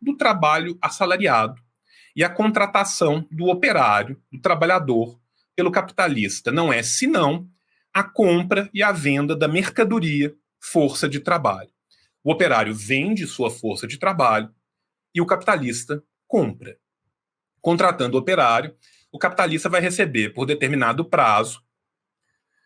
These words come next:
é, sua força de trabalho e dela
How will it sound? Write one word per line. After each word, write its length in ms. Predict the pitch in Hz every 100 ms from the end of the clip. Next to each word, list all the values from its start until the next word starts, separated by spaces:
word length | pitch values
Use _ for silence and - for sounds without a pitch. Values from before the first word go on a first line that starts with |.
| _ _ -
é, 880 | 135 135 131 123 120 113 104 98 - -
sua 220 | - 180
força 260 | 180 156 156
de 100 | -
trabalho 560 | 196 190 127 117 131 _ _ _ _ _ _ _
e 80 | -
dela 540 | 160 147 131 135 147